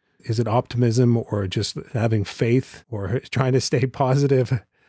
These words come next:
I don't know what it is, it, but it sounds like there's a bit of a key there for getting through that kind of, uh,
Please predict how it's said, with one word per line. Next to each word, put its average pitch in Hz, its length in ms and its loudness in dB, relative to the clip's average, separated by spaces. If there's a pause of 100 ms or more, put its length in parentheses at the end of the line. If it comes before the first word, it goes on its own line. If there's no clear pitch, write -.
(280)
I 123 40 -6
don't 135 140 4
know 131 100 4
what 123 240 2
it 120 120 0
is, 98 180 -4
it, 117 240 -4
but 127 140 2
it 120 160 2
sounds 147 240 4
like 127 100 4
there's 120 160 2
a 120 60 -2
bit 131 140 2
of 113 80 2
a 113 60 2
key 156 200 0
there 120 160 2
for 123 140 -4
getting 107 280 -2
through 151 280 2
that 107 200 -2
kind 104 240 -6
of, 87 220 -12
uh, 202 320 -8